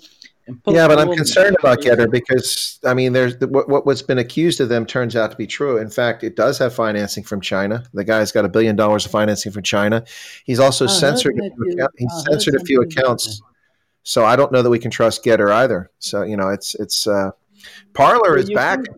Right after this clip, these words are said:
Speaker 2: Parler works great. They're not censoring anybody. I don't know where they put their stuff up on, but I've been using Parler. And, um, the only problem is that people don't, uh,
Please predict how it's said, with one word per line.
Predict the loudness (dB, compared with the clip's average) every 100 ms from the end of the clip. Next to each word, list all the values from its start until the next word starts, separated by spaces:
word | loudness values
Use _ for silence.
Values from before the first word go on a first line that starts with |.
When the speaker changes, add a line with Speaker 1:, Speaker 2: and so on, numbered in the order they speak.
| -2
Speaker 2:
Parler | 0 2 2
works | 2 -2
great. | -2 -2 -2
They're | -4
not | -4 -4
censoring | -2 -4 -4 -4
anybody. | -4 -2 -2
I | -2
don't | -2
know |
where | -2
they | -2
put | -2 -4
their | -4
stuff | -2 0 0
up | 0
on, | 0 -2
but | 0
I've | 0 0
been | -2
using | -2 -4 -4
Parler. | 0 0 0 -4 _ _ -20 _ _
And, | -4 -2 -2 -4 -2
um, | 0 0 -4 -8 -14 -6
the | -4
only | -2
problem | 0 0
is | -2
that | -6
people | -8 -4
don't, | -2 -4 -6 _
uh, | -14